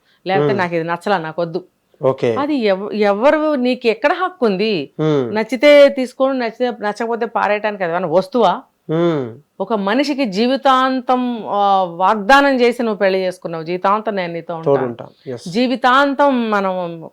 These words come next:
Speaker 1: ఆ, పె-, పెళ్లి చేసుకుని మంచిగా సుఖ సంసారం చేద్దాము అని నువ్వు, నేను నిన్ను ప్రేమించాను అని చెప్పి మరీ పెళ్లి చేసుకున్నావు. చేసుకున్న తర్వాత మరి ఇప్పుడు ఇలాంటి బోలెడంత కట్న కానుకలు కూడా ఇచ్చి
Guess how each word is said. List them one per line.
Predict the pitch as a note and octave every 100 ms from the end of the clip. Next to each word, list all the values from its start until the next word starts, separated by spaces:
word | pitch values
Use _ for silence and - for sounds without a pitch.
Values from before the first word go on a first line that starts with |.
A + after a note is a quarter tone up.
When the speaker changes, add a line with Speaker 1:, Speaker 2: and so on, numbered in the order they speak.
| -
Speaker 1:
ఆ, | F3
పె-, | - F#3 F3
పెళ్లి | E3+ G3 A3+ B3
చేసుకుని | A3 - G3
మంచిగా | F#3 G3+ G#3+
సుఖ | G3 G3+
సంసారం | A3 A#3 A3 A3 G3
చేద్దాము | F#3 F3 D#3+ D#3+ D#3+ D#3+ - _ _
అని | G#3+ B3+
నువ్వు, | B3 A#3 A3+ E4 F#4+ _ -
నేను | A3
నిన్ను | A#3 A3+
ప్రేమించాను | G#3 G3 A3+ B3+ A#3+ C4 B3+ B3+
అని | B3
చెప్పి | A#3 A#3
మరీ | A#3 A3+
పెళ్లి | A#3+ A#3 F#3+
చేసుకున్నావు. | E3+ D#3 - B2+ - _ _ _ _ _ _ -
చేసుకున్న | C#4+ - D4+
తర్వాత | D4 C#4+ C#4+
మరి | C#4+ A#3+ A3
ఇప్పుడు | A3 G3+ A3+
ఇలాంటి | A3 A3+ G#3+
బోలెడంత | F#3 F#3+ F#3 F#3+
కట్న | G3 G#3+
కానుకలు | G#3 G3+ G3+
కూడా | G3 G3
ఇచ్చి | F#3